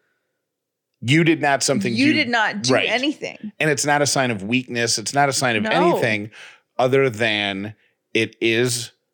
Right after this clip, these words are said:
Speaker 1: what it is, and it happened, and we should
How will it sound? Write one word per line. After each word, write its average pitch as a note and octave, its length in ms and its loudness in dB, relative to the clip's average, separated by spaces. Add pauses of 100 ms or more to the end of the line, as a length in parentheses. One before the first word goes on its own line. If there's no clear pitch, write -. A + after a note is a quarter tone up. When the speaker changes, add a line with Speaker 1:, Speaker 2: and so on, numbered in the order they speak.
(100)
Speaker 1:
what A#2+ 200 2
it D#3 100 2
is, A2 460 -2 (120)
and G2 600 -4 (560)
it A2+ 120 0
happened, A#2 680 -2 (140)
and G#2 220 -4
we A2 140 -2
should G2 440 0